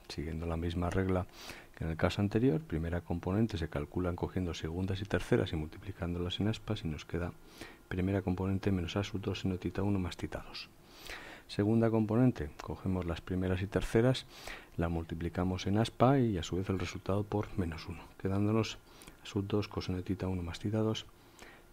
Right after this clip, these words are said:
tercera componente nos quedará nula. El resultado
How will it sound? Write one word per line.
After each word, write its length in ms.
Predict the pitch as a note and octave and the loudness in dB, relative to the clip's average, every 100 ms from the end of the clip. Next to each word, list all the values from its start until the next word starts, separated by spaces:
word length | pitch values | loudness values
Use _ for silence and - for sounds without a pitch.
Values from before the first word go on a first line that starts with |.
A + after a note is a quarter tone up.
| - | -6
tercera 360 | - - F2 | -4 -2 -2
componente 500 | E2+ E2 E2+ E2+ E2 | -2 -2 -2 -4 -4
nos 160 | E2 D#2+ | -4 -6
quedará 300 | - D#2 D#2 | -8 -8 -10
nula. 320 | - - - - - - - - - - - - - - | -12 -14 -14 -16 -16 -16 -16 -14 -16 -18 -20 -20 -18 -6
El 80 | D#2+ | -4
resultado 640 | E2+ F2+ - G#2+ A2 B2 | -2 -2 6 8 8 6